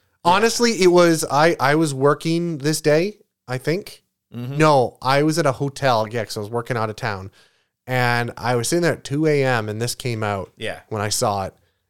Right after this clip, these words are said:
Speaker 2: And I just sat there and just watched it, like,
Speaker 1: Yeah.
Speaker 2: three or four times. Uh, Armored Core is a game that I have been s-, thoroughly lacking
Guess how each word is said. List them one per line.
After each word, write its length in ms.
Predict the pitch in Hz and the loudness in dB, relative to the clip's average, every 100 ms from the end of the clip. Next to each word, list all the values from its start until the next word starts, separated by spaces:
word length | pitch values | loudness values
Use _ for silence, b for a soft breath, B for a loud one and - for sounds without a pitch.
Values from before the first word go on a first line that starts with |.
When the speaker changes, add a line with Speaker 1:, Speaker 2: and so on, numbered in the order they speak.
| _ | _
Speaker 2:
And 120 | 117 | -8
I 80 | 107 | -6
just 240 | 110 127 - | -4 -4 -2
sat 240 | 113 101 | -2 -4
there 100 | 95 | -10
and 80 | 92 | -10
just 220 | 98 - | -12 -14
watched 420 | 98 87 95 - | -16 -14 -14 -16
it, 60 | - | -16
like, 100 | - | -10
Speaker 1:
Yeah. 160 | 123 92 | -8 -8
Speaker 2:
three 100 | 69 | -10
or 40 | |
four 200 | - - | -12 -12
times. 400 | - 98 - - - _ _ _ _ _ | -14 -16 -16 -18 -20 _ _ _ _ _
Uh, 200 | 120 117 - | -4 -4 -2
Armored 360 | 135 165 160 | 2 2 2
Core 420 | - 139 135 143 | 0 2 4 4
is 160 | 135 123 | 2 -4
a 60 | 110 | -4
game 320 | 113 117 123 | -6 -4 -2
that 100 | 117 | -2
I 80 | 107 | -2
have 120 | 110 | -4
been 120 | 104 101 | -6 -6
s-, 260 | - - - _ - _ _ _ _ | -6 -6 -10 _ -20 _ _ _ _
thoroughly 420 | - 131 131 117 | -2 0 0 -2
lacking 580 | 107 98 95 - - - | -6 -8 -10 -14 -18 -20